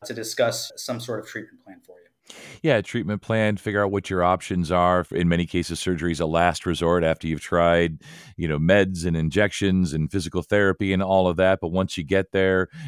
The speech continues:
Speaker 2: as you say, uh, many folks, once they have those new hips and new knees, are like, "Well, I'm here. What do you think of the other one?" So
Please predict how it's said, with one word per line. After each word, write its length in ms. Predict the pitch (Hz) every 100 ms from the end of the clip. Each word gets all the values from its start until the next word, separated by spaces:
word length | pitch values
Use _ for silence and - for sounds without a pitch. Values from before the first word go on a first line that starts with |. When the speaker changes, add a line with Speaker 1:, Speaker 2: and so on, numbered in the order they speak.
| 135
Speaker 2:
as 120 | 82
you 60 | 87
say, 400 | - 92 87 80 _ 80
uh, 40 | 67 -
many 240 | 104 98 95
folks, 320 | - 87 -
once 160 | 90 92
they 100 | 85
have 160 | 87
those 220 | 82 78
new 160 | 85 82
hips 240 | 87 82
and 100 | 82
new 100 | 82
knees, 240 | 82 101 95
are 80 | 92
like, 180 | 95 -
"Well, 180 | 180 175
I'm 80 |
here. 420 | 131 180 175 123 123
What 100 | 160
do 80 |
you 60 | 147
think 180 | 165 147
of 80 | 127
the 100 | 147
other 220 | 143 98
one?" 260 | 90 85
So 380 | 87 107 95 90